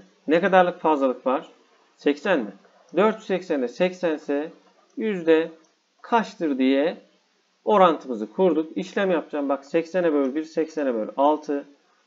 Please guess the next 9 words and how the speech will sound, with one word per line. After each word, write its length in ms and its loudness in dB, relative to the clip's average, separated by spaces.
Altı 380 2
x 180 -8
eşittir 460 -8
yüz 300 -2
oldu. 380 2
X 260 -6
eşittir 540 -6
yüz 300 -2
bölü 240 -2